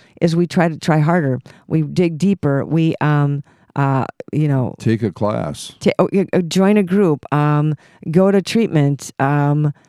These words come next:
Speaker 1: you know, work the program. And then you have all these cheerleaders who are cheering you on to work the program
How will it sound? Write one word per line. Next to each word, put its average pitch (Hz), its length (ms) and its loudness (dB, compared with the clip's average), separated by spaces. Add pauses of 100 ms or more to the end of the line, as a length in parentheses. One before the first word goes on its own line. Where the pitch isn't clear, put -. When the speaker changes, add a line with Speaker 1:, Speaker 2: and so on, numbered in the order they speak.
(200)
Speaker 1:
you 160 60 2
know, 156 100 2
work 202 220 2
the 220 100 2
program. 185 920 0
And 165 220 2
then 202 140 4
you 220 100 4
have 185 200 2
all 196 240 2
these 208 200 0
cheerleaders 190 600 0
who 170 80 0
are 165 80 0
cheering 208 320 0
you 185 100 2
on 175 140 4
to 147 80 2
work 196 220 0
the 190 80 -2
program 175 640 2